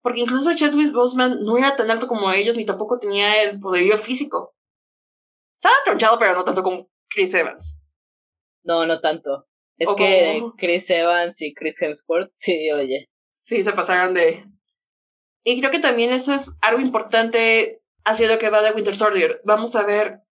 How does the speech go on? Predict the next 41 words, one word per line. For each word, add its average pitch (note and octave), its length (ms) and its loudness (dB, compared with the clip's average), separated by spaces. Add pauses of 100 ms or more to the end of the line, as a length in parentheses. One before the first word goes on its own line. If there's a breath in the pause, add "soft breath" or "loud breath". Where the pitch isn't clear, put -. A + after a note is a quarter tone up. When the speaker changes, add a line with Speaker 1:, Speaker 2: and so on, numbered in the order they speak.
(580)
Speaker 1:
tenemos G#3 460 -2
que, E3 400 0
vamos A3 320 0
a A3+ 80 2
ver, G3+ 400 0
um, G3+ 460 -2
si G#3 560 -4
las F#3+ 200 2
cosas A#3 260 -2
van B3 160 2
bien, G#3+ 260 -2
porque G3+ 180 -6
todavía F#3+ 300 0
no G3 60 -2
he G3 60 0
visto G3 180 -2
el F#3+ 100 4
último F#3+ 220 -2
episodio F#3+ 580 -2 (720)
de G#3 140 0
Falcon G#3+ 220 -2
and G#3+ 80 0
the G3 60 0
Winter G3 220 -2
Soldier, G3+ 400 -2
vamos A3+ 280 0
a G#3+ 60 2
ver G#3 120 4
a G#3+ 60 4
un G#3+ 60 -2
Capitán G#3+ 320 -2
América G3+ 340 2
negro F#3+ 260 0
por F#3 100 -8
primera F3+ 280 -2
vez. F3 280 -6 (1080)
Speaker 2:
Que F#3 100 0
es F3+ 100 0
muy F3 140 0
importante, F3+ 680 0 (200)
repito. D3+ 420 -6